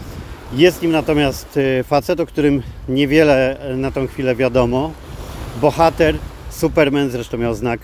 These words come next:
Supermana na koszulce, który wybiegł na boisko podczas meczu Urugwaj-Portugalia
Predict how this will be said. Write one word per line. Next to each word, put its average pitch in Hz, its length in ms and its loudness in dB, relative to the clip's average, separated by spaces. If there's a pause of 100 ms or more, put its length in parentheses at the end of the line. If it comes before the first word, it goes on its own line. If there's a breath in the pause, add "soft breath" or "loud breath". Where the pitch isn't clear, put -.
(140)
Supermana 127 580 0
na 117 120 -2
koszulce, 143 580 -2 (440 loud breath)
który 156 280 2
wybiegł 147 380 0
na 139 80 0
boisko 135 420 -2
podczas 123 500 -4
meczu 123 480 -2 (160)
Urugwaj-Portugalia 127 1300 0